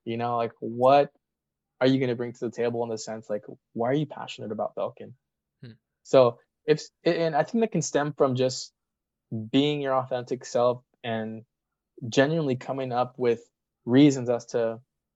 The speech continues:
Speaker 1: why this is a company that you can see yourself developing in. Because, you
Speaker 2: So
Speaker 1: know, now more on the T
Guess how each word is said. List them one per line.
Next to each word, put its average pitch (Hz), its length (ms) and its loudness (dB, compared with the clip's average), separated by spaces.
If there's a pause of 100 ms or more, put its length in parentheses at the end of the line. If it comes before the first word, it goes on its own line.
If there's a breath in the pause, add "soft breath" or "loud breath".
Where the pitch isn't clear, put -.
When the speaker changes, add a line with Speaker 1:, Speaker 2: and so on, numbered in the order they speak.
(420)
Speaker 1:
why 131 320 4
this 131 220 0
is 127 100 -10
a 123 60 -6
company 120 400 -6
that 113 100 -2
you 117 100 -6
can 117 160 -14
see 117 200 -8
yourself 110 400 -4
developing 110 500 -4
in. 113 180 -18 (720)
Because, 151 220 6
you 151 80 2
Speaker 2:
So 147 40 4
Speaker 1:
know, 139 80 4
now 135 260 6
more 139 180 -2
on 139 60 -2
the 120 60 -2
T 127 200 -6